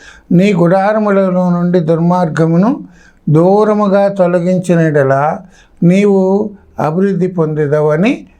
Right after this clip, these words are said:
యోబు గ్రంథంలో మనం చదువుతాం. నీ గుడారములలో నుండి దుర్మార్గాన్ని. మనకి నాలుగు గుడారాలు ఉన్నాయని వాక్యం ద్వారా మనం నేర్చుకుంటూ వచ్చాం.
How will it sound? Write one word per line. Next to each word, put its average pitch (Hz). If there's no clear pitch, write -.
యోబు 175
గ్రంథంలో 160
మనం 151
చదువుతాం. 131
నీ 202
గుడారములలో 202
నుండి 196
దుర్మార్గాన్ని. 143
మనకి 202
నాలుగు 196
గుడారాలు 185
ఉన్నాయని 175
వాక్యం 165
ద్వారా 156
మనం 165
నేర్చుకుంటూ 170
వచ్చాం. 202